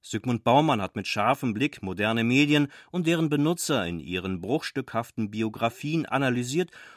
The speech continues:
und somit eine vorläufige Bilanz einer flüchtigen Moderne gezogen. Alles, was auf der Welt ist, geboren oder hergestellt, menschlich oder nicht, ist auf Widerruf hier und entbehrlich.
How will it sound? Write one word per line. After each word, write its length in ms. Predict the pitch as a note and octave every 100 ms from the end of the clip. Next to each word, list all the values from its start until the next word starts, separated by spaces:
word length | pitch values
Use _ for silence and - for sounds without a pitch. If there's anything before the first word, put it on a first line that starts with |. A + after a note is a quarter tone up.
| -
und 160 | G#3 E3
somit 460 | D#3+ F#3 F3 -
eine 280 | B2 C3 C3
vorläufige 720 | A#2+ - G#3+ B2+ G2 G#2 G2+
Bilanz 540 | F#2 F#2+ G#2 C#3 C#3+ -
einer 420 | G#2 G2+ G2 F#2 -
flüchtigen 580 | - E3 D#3 - G#2 G2+
Moderne 420 | A#2+ B2+ B2+ B2+
gezogen. 560 | A2 - A2+ G#2+ G#2 F#2+ _ _ _ _ _ _
Alles, 420 | B2+ D3 C3 -
was 160 | E2+ -
auf 160 | F#2+
der 160 | - F#2+
Welt 220 | G#2+ A2
ist, 340 | C#3+ E3 - _ _ -
geboren 560 | E2 G2 C3 D#3 D3
oder 160 | F#2+ F#2
hergestellt, 760 | F#2+ B2+ D3 C3+ C#3 C3 C3+ - _ -
menschlich 720 | F2+ A#2 B2 - C3 B2 -
oder 180 | F2+ F2
nicht, 320 | C3 - _ _ _ -
ist 200 | D#3 -
auf 200 | C3+ A2+
Widerruf 460 | E3+ C3 A2+ G#2+
hier 300 | - A2+ A2+ _
und 220 | G#2+ A2
entbehrlich. 680 | B2+ D3 G2 D#2+ C#2 -